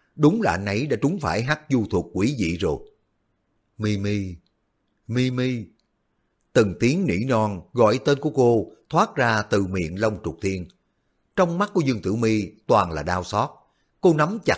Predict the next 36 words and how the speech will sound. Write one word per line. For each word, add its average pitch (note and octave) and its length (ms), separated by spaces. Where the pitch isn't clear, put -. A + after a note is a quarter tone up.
tay G#2+ 140
của A2 100
Long G#2+ 220
Trục F2 180
Thiên, A2 260
nhẹ F#2+ 220
giọng F2 280
nói, A2 300
"Em G#2 220
ở F#2 120
đây, A2+ 260
em C3 240
đây." D3+ 340
Có F#3+ 80
lẽ A2 240
cảm G2+ 320
nhận F#2 220
được F2+ 240
giọng F#2 240
nói A2+ 100
của B2 120
cô, G#2 420
âm C3+ 240
thanh A#2 300
mê A2+ 160
man G#2+ 200
của A#2+ 60
Long G#2+ 200
Trục E2 180
Thiên G2 320
dừng F2 180
lại. D2 260
Gương F3 260
mặt - 240
đen G#2+ 240
kia G#2 300